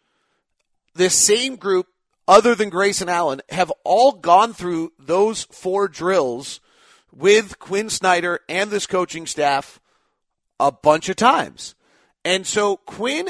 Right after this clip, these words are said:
has to somehow get through practice right now with these guys staying engaged on something they've done a million times. Like, there's a level where I think you go to training camp and it's new and you got new players and you're wondering how everyone's gonna work together and what's gonna happen.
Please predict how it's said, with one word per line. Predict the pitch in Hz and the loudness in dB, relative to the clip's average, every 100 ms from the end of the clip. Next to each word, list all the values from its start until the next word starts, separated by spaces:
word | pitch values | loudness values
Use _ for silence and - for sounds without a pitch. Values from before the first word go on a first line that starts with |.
| - | -8
has | 175 190 196 | 0 0 0
to | 226 | -6
somehow | 214 196 165 165 151 151 | -4 -4 -2 -2 -2 -2
get | - 165 - | -6 -6 -6
through | 202 196 | -12 -12
practice | - 226 - - 156 - | 0 2 2 -2 -10 -6
right | 143 139 | -6 -6
now | 101 127 127 123 127 - _ _ _ _ _ _ _ _ _ | -8 -8 -6 -6 -8 -14 _ _ _ _ _ _ _ _ _
with | 123 156 214 233 240 - - _ _ _ _ _ | -10 -2 2 0 -2 -16 -20 _ _ _ _ _
these | 202 220 175 | -8 -6 -8
guys | - 214 233 170 156 156 - | 0 6 6 6 4 0 -8
staying | - - - 202 220 240 233 220 | -8 -6 0 0 0 -2 -4 -8
engaged | 196 185 156 220 302 180 156 139 - 165 | -10 -10 -8 -8 -6 -8 -10 -14 -8 -4
on | 185 | -4
something | - 220 220 214 202 | -2 -4 -4 -8 -4
they've | 185 185 147 | -4 -4 -2
done | 180 185 180 180 _ _ _ _ _ _ | 0 0 -2 -12 _ _ _ _ _ _
a | - | 0
million | 185 190 220 220 226 | 0 4 4 6 4
times. | 214 262 247 - - - _ - _ | 6 6 6 -6 -20 -20 _ -20 _
Like, | 196 202 | 0 0
there's | 233 | 0
a | 214 | 0
level | 196 247 294 | 4 4 6
where | 254 | 2
I | 196 | 0
think | 196 | -2
you | 175 | -6
go | 175 | -4
to | 151 | -4
training | - 185 208 190 | -4 -6 -6 -4
camp | 190 185 | -4 -4
and | 135 | -8
it's | - | -12
new | 143 196 | -4 -2
and | 196 | -2
you | 147 | -6
got | - | -8
new | 131 | -12
players | - 185 202 196 | -2 0 0 -2
and | 120 | -8
you're | 123 | -6
wondering | 175 185 | -6 -2
how | 180 | 0
everyone's | 175 165 143 | 0 -4 -12
gonna | 135 | -8
work | 120 208 | -6 -6
together | 190 175 185 | -4 -2 -2
and | 147 | -2
what's | 151 - | -6 -6
gonna | 139 | -10
happen. | 131 185 - 196 | -2 -2 -2 -8